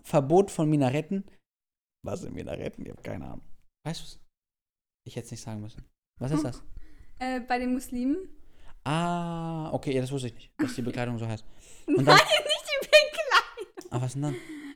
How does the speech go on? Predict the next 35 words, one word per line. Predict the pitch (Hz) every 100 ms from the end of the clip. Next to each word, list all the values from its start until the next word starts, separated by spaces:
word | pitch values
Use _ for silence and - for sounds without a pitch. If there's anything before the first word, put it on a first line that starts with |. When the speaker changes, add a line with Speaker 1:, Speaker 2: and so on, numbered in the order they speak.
| -
Speaker 2:
Ich | 285
weiß | 294 370 403
nicht | 370
ganz | 254 254 294
genau, | 240 220 202
das, | 202 226 -
was | 220 220
das | 220
ist, | 220
aber | - 240
ich | 240
weiß, | 254
dass | 269
es | -
bei |
den | 247
Muslimen | 240 240 269 277
ist, | 269 _ _ _ _
irgendwie, | 254 277 262 254 254 254 _ _ _ -
äh, | 247 240 226
wenn | 233 247
da, | 240 233 233 -
äh, | 226 226 220 -
ein, | 214 214 208 208 226 - -
ein | 214 214
Dings | 247 294
gehalten | 262 269 254 262 254
wird, | 262 262
dass | 240
es | 226
die | 226
Person | 220 247 233 247
ist | 254
oder | 240 233 233
so. | 233 240 247